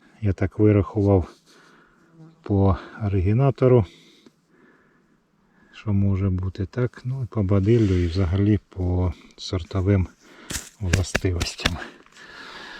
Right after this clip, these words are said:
Як ви бачите, оце ось вона.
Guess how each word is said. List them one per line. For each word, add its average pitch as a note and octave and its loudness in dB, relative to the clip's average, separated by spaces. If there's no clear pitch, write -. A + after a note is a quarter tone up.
Як A2 2
ви C3+ 6
бачите, B2 4
оце G#2+ 0
ось - -2
вона. G2+ 2